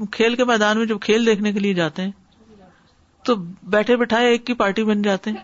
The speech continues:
حالانکہ نہ وہ ان کے کچھ لگتے نہ وہ لگتے، اور پھر وہیں پر fans جو ہوتے ہیں وہ لڑائیاں شروع کر دیتے ہیں، سر پھوڑ دیتے ہیں۔ کس چیز میں سر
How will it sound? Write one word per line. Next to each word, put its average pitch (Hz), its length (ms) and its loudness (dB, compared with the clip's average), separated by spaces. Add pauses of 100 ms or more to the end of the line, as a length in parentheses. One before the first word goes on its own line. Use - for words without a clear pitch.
حالانکہ 247 280 0
نہ 254 80 2
وہ 254 200 4
ان 269 80 2
کے 269 120 2
کچھ 254 260 2
لگتے - 280 -2 (600)
نہ 214 180 -2
وہ 220 180 0
لگتے، 214 420 -2 (440)
اور 233 160 0
پھر 294 240 0 (440)
وہیں 226 320 0
پر 294 160 0
fans 233 440 0
جو 247 80 4
ہوتے 233 260 2
ہیں 339 140 -2 (920)
وہ 202 200 -6
لڑائیاں 208 340 2
شروع 226 220 0
کر 214 180 -2
دیتے 208 260 -2
ہیں، 208 60 -2
سر 220 180 -2
پھوڑ 208 240 2
دیتے 202 300 -2
ہیں۔ 214 80 -6 (1200)
کس 226 240 -4
چیز 233 180 0
میں 254 100 -2
سر 247 140 -2